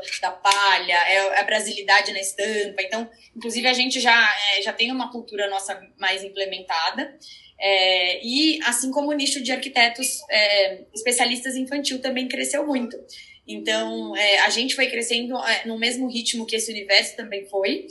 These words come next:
E aí, quando mãe, faz dois anos que eu criei meu próprio quartinho, fui percebendo também como é rico para as mães conseguirem não só criar esse quartinho que eu falei no início, que acompanha a criança, que não é só pra mãe,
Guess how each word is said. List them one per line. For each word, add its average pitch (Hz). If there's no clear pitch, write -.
E 226
aí, 226
quando 294
mãe, 254
faz 208
dois 208
anos 196
que -
eu 196
criei 202
meu 214
próprio 196
quartinho, 247
fui 269
percebendo 254
também 233
como 285
é 311
rico 294
para 311
as 311
mães 320
conseguirem 269
não 277
só 254
criar 214
esse 208
quartinho 214
que 214
eu 202
falei 202
no 202
início, 202
que -
acompanha 220
a -
criança, 202
que 214
não 208
é 226
só 220
pra 202
mãe, 208